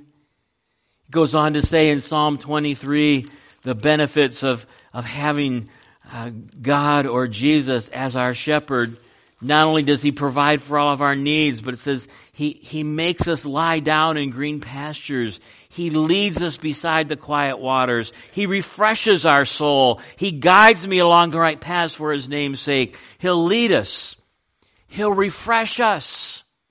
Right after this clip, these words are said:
He will guide us and show us the way. He does that primarily through his word, by the way.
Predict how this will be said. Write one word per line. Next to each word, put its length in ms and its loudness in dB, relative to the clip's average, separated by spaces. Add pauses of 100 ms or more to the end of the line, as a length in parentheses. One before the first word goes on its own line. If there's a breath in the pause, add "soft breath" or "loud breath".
(260)
He 220 -6
will 380 0
guide 460 4
us 380 2
and 180 -8
show 380 -2
us 200 -6
the 120 -6
way. 680 0 (580 soft breath)
He 100 -14
does 300 0
that 340 -4
primarily 640 -2
through 240 -8
his 140 -6
word, 340 -6
by 160 -8
the 140 -10
way. 420 -8